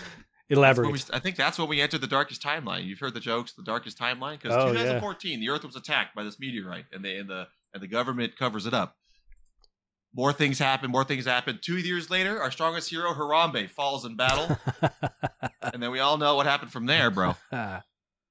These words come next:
Speaker 1: Right? This meteor caused Harambe's death. <laughs>
Speaker 2: Oh,
Speaker 1: And somehow,
Speaker 2: shit.
Speaker 1: somehow, I think we're in the darkest timeline. And we gotta go back in time now and, like,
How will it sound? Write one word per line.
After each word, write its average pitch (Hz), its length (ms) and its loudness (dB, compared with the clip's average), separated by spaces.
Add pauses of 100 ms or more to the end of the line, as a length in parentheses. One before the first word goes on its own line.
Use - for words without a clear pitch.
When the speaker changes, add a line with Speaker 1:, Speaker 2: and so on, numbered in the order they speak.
(400)
Speaker 1:
Right? 123 240 2 (1900)
This 156 220 2
meteor 127 500 6 (300)
caused 165 320 6
Harambe's 170 580 6
death. 190 460 2
<laughs> - 40 -12 (260)
Speaker 2:
Oh, 147 500 10
Speaker 1:
And 139 120 10
somehow, 123 760 8
Speaker 2:
shit. 143 600 6
Speaker 1:
somehow, 123 560 6 (520)
I 120 120 4
think 139 200 -2
we're 127 100 0
in 120 40 2
the 117 60 0
darkest 110 340 2
timeline. 101 380 0 (580)
And 107 260 -4
we 104 60 -2
gotta 127 260 2
go 123 120 0
back 147 180 2
in - 80 -8
time 196 260 4
now 107 280 2
and, 104 160 -4
like, 98 220 -4